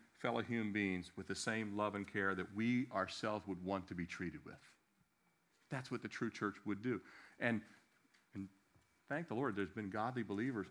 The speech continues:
all through time that have stood against these kind of things. I know that's the heart of Christ and the sincere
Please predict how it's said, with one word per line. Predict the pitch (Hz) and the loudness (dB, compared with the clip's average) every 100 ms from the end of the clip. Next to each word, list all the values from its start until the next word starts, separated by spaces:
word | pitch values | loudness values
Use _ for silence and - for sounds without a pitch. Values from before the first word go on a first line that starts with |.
| - | -6
all | 107 120 131 | -2 0 0
through | 127 113 | 0 -2
time | - 135 135 | -2 -6 -4
that | 98 | -4
have | 95 - | -6 -6
stood | - 131 117 | -2 0 0
against | 90 101 123 180 - | -4 0 0 0 0
these | 95 87 | -2 -2
kind | - 87 | -2 -4
of | - | -4
things. | - 82 - - - - _ _ _ _ _ _ _ _ _ _ - - - - - | -10 -12 -14 -20 -20 -20 _ _ _ _ _ _ _ _ _ _ -20 -20 -20 -10 6
I | 156 | 8
know | 156 131 | 10 8
that's | 120 117 | 4 2
the | - 117 | -2 2
heart | 113 104 95 - - - | 6 6 4 0 -14 -8
of | 95 | -8
Christ | - 110 95 90 95 | 0 4 4 2 -2
and | 87 | -4
the | |
sincere | - 90 - 104 98 | -4 -6 -2 2 2